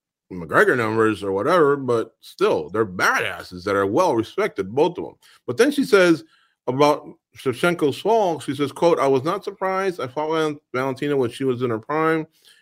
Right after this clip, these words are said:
and we were both growing. Last fight, we were both growing as a fighter. Valentina has a lot of holes that I can see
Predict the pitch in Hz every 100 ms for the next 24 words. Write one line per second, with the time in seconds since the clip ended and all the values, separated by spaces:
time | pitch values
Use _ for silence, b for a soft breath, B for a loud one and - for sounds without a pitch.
0 | b 113 113 131 117 123 123 - 135 156
1 | 160 160 156 _ _ - 113 143 151 -
2 | 151 156 117 123 117 120 131 120 127 139
3 | 139 117 113 120 147 151 151 123 120 120
4 | 127 123 110 120 143 131 151 147 123 135
5 | 139 131 135 135 131